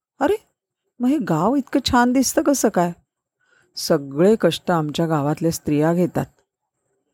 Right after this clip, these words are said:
सगळ्या गावाचा गाडा त्याच ओढतात. आम्ही नुसते खातो आणि गपशप मारत बसतो." तो चिडला आणि म्हणला, "असं नाही चालणार, बिलकुल चालणार नाही.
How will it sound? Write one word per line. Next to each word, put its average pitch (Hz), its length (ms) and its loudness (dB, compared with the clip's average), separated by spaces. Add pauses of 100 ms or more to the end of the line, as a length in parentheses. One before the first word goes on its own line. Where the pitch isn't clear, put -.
(360)
सगळ्या 156 600 2
गावाचा 165 440 2
गाडा 170 280 2
त्याच 208 320 -2
ओढतात. 208 380 0
आम्ही 175 220 -2
नुसते 202 440 -2
खातो 208 440 0
आणि 160 180 2
गपशप 208 440 0
मारत 254 280 2
बसतो." 254 400 -2 (1900)
तो 151 80 0
चिडला 151 500 0 (480)
आणि 143 180 -4
म्हणला, 143 380 -4 (600)
"असं - 280 -4
नाही 175 180 0
चालणार, 240 440 0 (720)
बिलकुल 196 460 0
चालणार 208 420 2
नाही. 180 160 -2